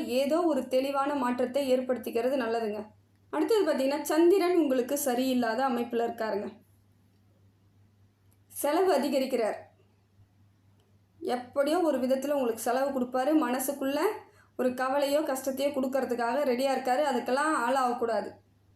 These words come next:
எவ்வளோ பெரிய பிரச்சனையெல்லாம் பார்த்துட்டு வந்தாச்சு. இப்ப என்ன புதுசா சின்ன பிரச்சனைக்கு நீங்க கவலைப்பட போறீங்க? தேவையில்லை. எவ்வளோ பிரச்சனை,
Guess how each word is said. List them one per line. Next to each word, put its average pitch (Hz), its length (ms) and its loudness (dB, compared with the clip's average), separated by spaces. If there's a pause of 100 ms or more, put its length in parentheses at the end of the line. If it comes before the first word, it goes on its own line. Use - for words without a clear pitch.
(500)
எவ்வளோ 294 340 2
பெரிய 302 280 2
பிரச்சனையெல்லாம் 269 600 0
பார்த்துட்டு 254 300 0
வந்தாச்சு. 226 380 -4 (140)
இப்ப 247 260 -2
என்ன 294 200 0
புதுசா 311 440 -2
சின்ன 302 260 0
பிரச்சனைக்கு 269 500 -2
நீங்க 262 220 0
கவலைப்பட 247 460 0
போறீங்க? 240 340 -2 (760)
தேவையில்லை. 294 480 0 (340)
எவ்வளோ 262 520 2 (100)
பிரச்சனை, 285 420 0